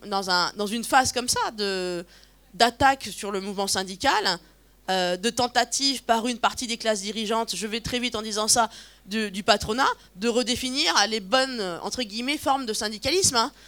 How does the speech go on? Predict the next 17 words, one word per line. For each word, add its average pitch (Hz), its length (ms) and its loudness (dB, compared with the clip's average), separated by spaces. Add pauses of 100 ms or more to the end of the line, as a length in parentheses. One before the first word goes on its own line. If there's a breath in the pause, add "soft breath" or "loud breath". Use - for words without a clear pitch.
(140 loud breath)
On 208 100 -4
est 226 80 2
quand 254 180 0
même 254 280 2
là 233 160 4
avec 220 180 0
ce - 80 -6
qui 214 100 -10
s'est 233 140 -4
passé 233 320 0
avec 220 220 -2
la 208 100 2
loi 220 380 4
travail, 226 460 2
les 202 100 -6
ordonnances 196 360 -2
Macron, 214 360 2